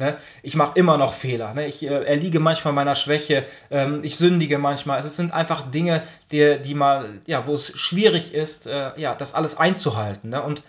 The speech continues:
aber wichtig ist, dass Jesus möchte, dass wir immer wieder neu probieren, äh, dagegen anzukämpfen, ne? Weil die Sünde,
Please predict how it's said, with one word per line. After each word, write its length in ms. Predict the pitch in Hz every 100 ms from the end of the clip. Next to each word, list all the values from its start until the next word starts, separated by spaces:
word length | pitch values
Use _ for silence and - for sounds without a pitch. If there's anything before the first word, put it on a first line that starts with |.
| -
aber 260 | 143 147 165
wichtig 320 | 180 202 165
ist, 180 | 151 160
dass 220 | 156 143
Jesus 320 | 160 165 156 160
möchte, 280 | 165 165
dass 220 | 147 143 156
wir 180 | 147 147 - -
immer 260 | 175 180 165
wieder 160 | 160
neu 180 | 151 156
probieren, 480 | 151 156 139 143 135 - - -
äh, 300 | 139 135 135
dagegen 400 | 143 143 143 135
anzukämpfen, 760 | 165 175 151 - 113 104 -
ne? 160 | 120 143
Weil 160 | 139 135
die 200 | 147 127
Sünde, 500 | 131 190 185 165